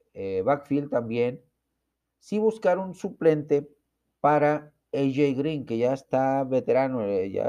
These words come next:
eh, está posiblemente con las últimas gotas de gasolina en el tanque.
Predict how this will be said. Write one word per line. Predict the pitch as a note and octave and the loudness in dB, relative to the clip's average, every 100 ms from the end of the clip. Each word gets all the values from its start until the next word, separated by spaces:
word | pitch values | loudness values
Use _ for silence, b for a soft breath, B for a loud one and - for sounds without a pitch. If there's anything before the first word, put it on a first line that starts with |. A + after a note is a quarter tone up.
| F#2 | -2
eh, | F2+ - - - | -2 -4 -12 -14
está | G2+ - B2+ B2+ A2 _ _ _ | -10 -4 -2 -2 -4 _ _ _
posiblemente | G2+ - C3+ C3 C3 B2+ C3 - _ _ _ _ _ _ - | -10 -6 -4 -4 -6 -6 -8 -8 _ _ _ _ _ _ -4
con | C#3 | -2
las | C#3 D3+ | -2 -4
últimas | D#3+ E3+ D3+ C3 | -8 -4 -4 -2
gotas | B2+ D3 D3 C3+ | 0 2 2 -2
de | A#2+ | -2
gasolina | A#2 A#2 A2+ A#2+ A#2+ | -4 -4 -4 -4 -6
en | |
el | A#2 A2+ | -8 -4
tanque. | B2 B2+ - - | -4 -4 -8 -16